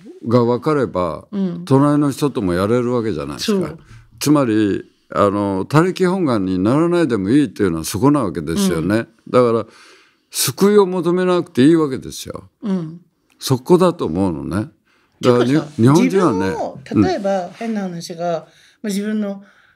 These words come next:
Speaker 2: あの、親でも兄弟でも誰でも、それは友達でも、彼氏でも彼女でも何でもいいんだけど、なんか、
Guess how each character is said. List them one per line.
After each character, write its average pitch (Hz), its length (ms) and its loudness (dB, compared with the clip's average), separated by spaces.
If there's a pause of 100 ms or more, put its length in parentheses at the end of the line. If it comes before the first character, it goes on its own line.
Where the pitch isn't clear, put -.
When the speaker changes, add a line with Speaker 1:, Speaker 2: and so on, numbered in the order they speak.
(440)
Speaker 2:
あ 185 180 -4
の、 160 960 -8 (240)
親 208 260 -4
で 196 100 -6
も 170 120 -8
兄 202 120 -8
弟 175 320 -4
で 160 100 -10
も 156 140 -14
誰 208 220 -4
で 185 100 -8
も、 147 280 -14 (140)
そ - 140 -10
れ 175 40 -2
は 160 60 -6
友 190 200 -2
達 185 280 -6
で 185 100 -4
も、 160 260 -12 (400)
彼 208 260 -4
氏 190 120 -12
で 170 60 -8
も 165 160 -10
彼 196 240 -6
女 160 140 -10
で 156 100 -14
も 147 140 -12
何 226 260 -4
で 254 80 -2
も 185 100 -6
い 165 60 -10
い - 20 -8
ん 185 80 -6
だ 160 100 -10
け 151 120 -16
ど、 151 340 -10 (540)
な 320 140 -4
ん 392 100 -12
か、 196 400 -4